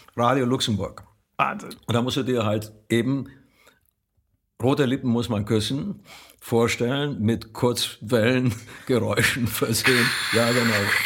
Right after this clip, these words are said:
Speaker 1: Ja. Aber so haben wir Musik gehört.
Speaker 2: Witzig.
Speaker 1: Und dann sind wir, sind wir irgendwie am nächsten Tag, äh, haben wir zusammengesessen und haben versucht, das nachzuspielen.
Speaker 2: So aus dem Gedächtnis heraus, im Kopf raus, so, ja?
Speaker 1: Ja,
Speaker 2: Wahnsinn.
Speaker 1: na klar.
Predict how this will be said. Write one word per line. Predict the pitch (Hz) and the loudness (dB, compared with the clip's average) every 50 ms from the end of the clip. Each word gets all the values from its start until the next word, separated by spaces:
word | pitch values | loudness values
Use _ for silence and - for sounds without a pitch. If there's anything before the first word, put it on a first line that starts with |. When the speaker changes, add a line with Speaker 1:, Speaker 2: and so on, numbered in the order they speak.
| - - - - - | -2 -4 -6 -4 -2
Speaker 1:
Ja. | 208 110 107 - - - - - - - - - - | -2 -2 -2 -6 -12 -16 -18 -20 -18 -18 -20 -14 -8
Aber | - 104 110 110 | -2 -2 0 0
so | 101 127 127 135 | 0 0 0 -2
haben | 139 143 | -2 -4
wir | 139 135 | -4 -4
Musik | 135 143 139 165 151 - | -4 -4 -4 -6 -6 -6
gehört. | 101 95 - - - - - _ _ | -6 -8 -8 -10 -14 -18 -20 _ _
Speaker 2:
Witzig. | 254 214 - - - 214 220 - - - - | -8 -8 -8 -8 -10 -12 -12 -12 -14 -14 -6
Speaker 1:
Und | - 107 104 | -2 0 0
dann | 101 104 104 | 2 2 0
sind | 101 113 107 104 | 0 0 -2 0
wir, | 117 107 107 107 104 110 107 107 | 0 0 0 0 -2 -2 -6 -6
sind | - 95 113 110 98 | -4 -2 -2 0 0
wir | 107 104 104 101 101 101 | 0 -2 -2 -2 -2 -2
irgendwie | 101 107 107 110 104 101 104 | -4 -2 -2 -2 -2 -2 -2
am | 104 107 | -2 -2
nächsten | 107 107 104 - - 104 | -2 -2 -2 -4 -4 -4
Tag, | 95 107 107 107 110 101 101 - - - - - _ - - _ _ _ _ _ | -4 -4 -4 -4 -6 -8 -10 -14 -18 -20 -20 -20 _ -20 -20 _ _ _ _ _
äh, | - 104 | -4 -2
haben | 98 95 101 - - - 107 107 104 | -2 -2 -4 -6 -4 -2 0 0 0
wir | 101 95 | -2 -2
zusammengesessen | - 107 98 92 92 107 107 104 104 101 101 - 110 | -2 -2 -2 -2 -2 -2 -4 -4 -4 -4 -4 -4 -4
und | 104 104 | -4 -2
haben | 107 104 98 | -4 -4 -4
versucht, | - 98 98 101 101 | -4 -4 -6 -6 -6
das | 107 104 98 | -4 -4 -4
nachzuspielen. | 101 101 98 - - 85 - - - - - - 104 | -4 -6 -6 -6 -8 -8 -10 -10 -12 -14 -16 -18 -12
Speaker 2:
So | - - | -8 -4
aus | 269 - 151 | -2 -2 0
dem | - 180 160 | 2 2 2
Gedächtnis | 156 170 139 156 - - - - | 2 2 0 2 0 0 0 0
heraus, | 165 143 151 - - | -2 -6 -6 -6 -6
im | 165 | -4
Kopf | - - 165 - - - | -4 -4 -4 -4 -6 -8
raus, | 208 202 139 | -8 -8 -8
so, | - 160 156 | -8 -8 -8
ja? | - 185 196 208 208 - | -8 -6 -6 -6 -2 -2
Speaker 1:
Ja, | 160 165 110 - - - _ | -2 -2 -2 -6 -14 -16 _
Speaker 2:
Wahnsinn. | - 214 190 - - - 120 | -8 -6 -6 -6 -4 -4 -6
Speaker 1:
na | 131 | -6
klar. | - - - | -6 -10 -14